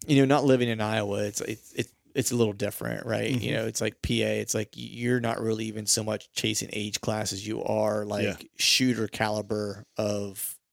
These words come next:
Speaker 1: size, of antler,
Speaker 2: Yeah,
Speaker 1: right?
Speaker 2: yeah.
Speaker 1: Uh, in a lot of cases.
Speaker 2: Yeah.
Speaker 1: Um, I would like to kill a three and a half year old in Pennsylvania.
Speaker 2: Mm-hmm.
Speaker 1: One that has, you know, you know, if he's three and a half years old, he's probably gonna be a decent shooter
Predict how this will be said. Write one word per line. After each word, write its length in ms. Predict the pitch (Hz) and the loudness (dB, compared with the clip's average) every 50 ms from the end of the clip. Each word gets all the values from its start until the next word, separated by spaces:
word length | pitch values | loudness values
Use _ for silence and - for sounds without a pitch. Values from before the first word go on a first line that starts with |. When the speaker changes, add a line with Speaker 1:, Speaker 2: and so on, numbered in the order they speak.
| - | 0
Speaker 1:
size, 500 | - - - 117 101 85 71 82 95 104 | 4 4 6 6 4 2 -4 -8 -10 -10
of 160 | 110 101 - - - | -10 -10 -8 -6 -6
antler, 320 | 110 98 - - 85 87 151 | -6 -6 -8 -10 -8 -2 2
Speaker 2:
Yeah, 200 | 143 127 110 95 | 2 2 2 4
Speaker 1:
right? 180 | 123 113 104 104 | 2 2 2 0
Speaker 2:
yeah. 60 | 95 - | 0 -2
Speaker 1:
Uh, 120 | 120 120 - - | -4 -4 -4 -2
in 100 | - 113 | -2 0
a 80 | 107 107 | 2 2
lot 180 | 107 107 98 98 | 2 0 0 0
of 80 | - | 0
cases. 420 | - 107 107 107 - 107 104 - - - | -2 -2 -2 -8 -8 -8 -10 -12 -8 -4
Speaker 2:
Yeah. 140 | - - - - _ _ _ _ _ - - | -4 -4 -4 -4 _ _ _ _ _ -8 -2
Speaker 1:
Um, 340 | - 110 107 104 104 110 - _ - | 0 2 2 2 0 -2 -4 _ 4
I 80 | 170 170 | 6 6
would 120 | 160 139 131 | 6 8 6
like 180 | 131 123 123 - | 6 6 6 4
to 40 | - | -2
kill 200 | - 127 120 113 | 0 2 2 2
a 40 | 104 | 0
three 200 | - 120 117 113 | -2 -4 -4 -2
and 60 | 107 | -2
a 80 | 107 107 | 0 0
half 180 | 107 113 - | -2 -2 -2
year 160 | 117 113 113 113 | -2 0 2 4
old 320 | 113 113 117 120 120 120 - - - | 4 4 4 2 0 -4 -8 -6 -2
in 260 | 131 120 117 120 120 | -2 0 -2 -2 0
Pennsylvania. 640 | - - 120 120 117 - 117 123 131 135 135 131 127 - _ _ - 117 | 2 2 2 2 0 0 0 0 2 2 2 0 0 -2 _ _ -10 -8
Speaker 2:
Mm-hmm. 240 | 110 104 113 127 123 - _ _ _ _ _ _ | -8 -6 -8 -10 -10 -12 _ _ _ _ _ _
Speaker 1:
One 320 | - - 135 135 139 143 139 | -2 4 6 8 8 8 6
that 100 | 139 139 | 4 2
has, 520 | 120 127 123 123 120 117 - - - - - | 2 4 4 4 4 4 2 0 -2 -4 -4
you 80 | 135 123 | -2 0
know, 300 | 117 110 110 107 110 - _ _ _ _ _ _ _ _ - - - - - - - - - - - - | 0 0 0 -2 -4 -6 _ _ _ _ _ _ _ _ -20 -20 -20 -20 -20 -20 -20 -20 -20 -20 -16 -8
you 120 | - 160 131 | -4 -4 -2
know, 160 | 107 - - - | -2 -4 -6 -6
if 140 | - - - | -8 -4 2
he's 200 | - 131 120 - | 2 4 4 4
three 160 | - - 151 143 | 4 4 4 4
and 80 | 139 | 4
a 40 | 120 | 4
half 180 | 120 123 117 120 | 2 2 2 0
years 160 | 120 110 117 | 0 2 4
old, 140 | 113 113 110 | 4 4 2
he's 100 | 117 110 | 0 -2
probably 240 | - 117 110 110 113 | 0 0 0 0 0
gonna 200 | 113 117 107 104 | 0 -2 -2 -2
be 180 | 107 107 104 104 | -4 -4 -4 -4
a 80 | 104 | -6
decent 380 | 107 110 110 107 - - - - | -6 -6 -6 -6 -6 -6 -6 -6
shooter 380 | - 123 113 107 110 123 127 | -4 -2 0 0 0 0 -2